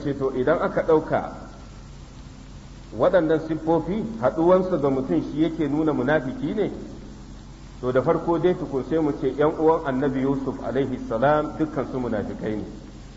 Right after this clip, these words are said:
Domin idan ka duba kissar Annabi Yusuf, waɗannan abubuwan da Annabi ya kirga alamomin munafikai, ya faɗi magana ya yi ƙarya, ya yi alkawari ya saɓa,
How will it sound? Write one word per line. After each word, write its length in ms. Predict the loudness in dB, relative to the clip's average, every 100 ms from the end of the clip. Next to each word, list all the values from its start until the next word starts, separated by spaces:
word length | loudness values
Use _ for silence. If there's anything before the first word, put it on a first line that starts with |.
| -18 -18 -18 -18 -18 -12
Domin 240 | -6 -4 -4
idan 240 | -2 -2
ka 80 | -2
duba 240 | 0 0 0
kissar 360 | -2 -2 -2 -2
Annabi 320 | -2 -2 -2
Yusuf, 360 | -4 -6 -10 -12 -14 -18 -18 -18 -18 -18 -14 0
waɗannan 420 | 2 4 4 2
abubuwan 480 | 2 0 2 2 4
da 100 | 2
Annabi 340 | 2 0 2 0
ya 80 |
kirga 400 | 0 -2 0 0 2
alamomin 520 | 2 4 2 2 0
munafikai, 640 | 2 2 0 -2 -2 -2 -4 -10 -14 -16 -16 -16 -16 -16 -16 -18 -18 -18 -16 -4
ya 140 | -2
faɗi 240 | 0 -2 -2
magana 440 | 0 0 0 0 0
ya 60 |
yi 160 | -2 -4
ƙarya, 480 | -4 -4 -2 -2 -4 -8 -14 -16 -16 -16 -18 -18 -18 -18 -18 -18 -18 -18 -18 -18 -18 -18 -18 -18 -18 -18 -18 -18 -18 -18 -18 -18 -16 -10 0
ya 140 | 4
yi 80 | 4
alkawari 680 | 4 0 2 4 4 4 4
ya 80 | 4
saɓa, 540 | 4 4 4 0 -4